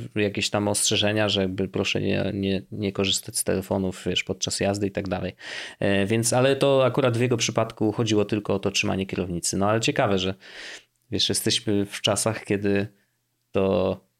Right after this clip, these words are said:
samochód decyduje o tym, co jest dla nas dostępne w ramach, wiesz, y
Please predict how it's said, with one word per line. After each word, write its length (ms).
samochód 760
decyduje 560
o 60
tym, 420
co 320
jest 180
dla 120
nas 220
dostępne 760
w 100
ramach, 460
wiesz, 400
y 280